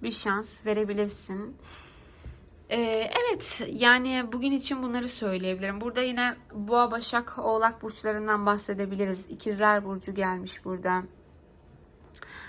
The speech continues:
Ee, Akrep burcu gelmiş. Ondan sonra evet, e,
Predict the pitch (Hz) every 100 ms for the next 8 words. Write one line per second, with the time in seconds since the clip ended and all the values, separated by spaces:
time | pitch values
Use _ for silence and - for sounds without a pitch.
0 | - - - 196 196 - 208 - 214 202
1 | 202 196 196 196 185 185 180 190 - -
2 | - - - - 196 196 190 190 202 -
3 | 214 214 208 233 233 - - - - -
4 | - - - - - - 262 294 294 -
5 | - 202 202 202